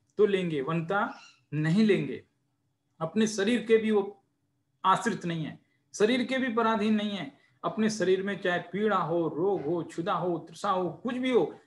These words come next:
बाईस परिसर हो, चार प्रकार के उपसर्ग हो, कुछ भी हो, उन सबसे निरपेक्ष है।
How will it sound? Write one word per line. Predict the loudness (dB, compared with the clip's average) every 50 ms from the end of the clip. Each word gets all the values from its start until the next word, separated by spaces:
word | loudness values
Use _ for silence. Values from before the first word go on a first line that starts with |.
| _ _ -10
बाईस | -2 2 2 4 4 4 2 0 0
परिसर | 0 0 0 0 0 -2 -2
हो, | -2 -2 -4 -6
चार | -6 -4 -2 -2 -2 -2
प्रकार | -2 -4 -6 -2 -2 -2 -2 -2
के | -2 -2
उपसर्ग | -2 -2 -2 -2 2 2 2 2 2
हो, | -2 -4
कुछ | -4 -2 -2 -2 -2
भी | -2 0 0
हो, | 0 0 -2 -4 -8 -12 -18 _ _ _ _ _ _ _
उन | -4 -2 -2 -2
सबसे | -2 -4 -8 -8 -10 -8 -2 -2 0
निरपेक्ष | 0 0 0 0 0 -2 -2 -4 -12
है। | -16 _ _